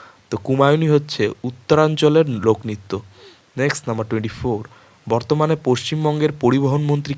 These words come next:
কে? তো বর্তমানে পশ্চিমবঙ্গের পরিবহন মন্ত্রী হচ্ছে শুভেন্দু অধিকারী। নেক্সট নাম্বার টোয়েন্টি ফাইভ, Google-এর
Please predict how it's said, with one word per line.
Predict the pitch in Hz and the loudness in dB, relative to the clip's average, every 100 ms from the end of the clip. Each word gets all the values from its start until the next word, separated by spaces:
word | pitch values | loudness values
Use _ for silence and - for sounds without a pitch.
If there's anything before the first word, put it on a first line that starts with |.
| - | -6
কে? | 98 92 - _ _ _ - | -6 -6 -12 _ _ _ -10
তো | 107 | -6
বর্তমানে | 110 110 151 151 104 104 | -6 2 2 4 0 -2
পশ্চিমবঙ্গের | 117 - 147 143 143 143 | -4 -4 -4 -2 0 0
পরিবহন | - 117 127 135 147 | 2 2 4 4 4
মন্ত্রী | 139 139 143 | 0 0 2
হচ্ছে | 135 131 - 95 98 - | 2 0 -4 -4 -6 -14
শুভেন্দু | - 135 139 147 135 | -4 2 2 2 0
অধিকারী। | 110 107 95 95 - - - _ _ | 0 -2 -4 -6 -12 -20 -20 _ _
নেক্সট | 143 151 - | -2 0 0
নাম্বার | 127 117 | -2 0
টোয়েন্টি | 117 113 | -2 -2
ফাইভ, | - 113 101 98 - _ _ - 117 | -2 0 -2 -8 -18 _ _ -18 -8
Google-এর | 113 143 151 170 175 | 0 4 6 6 4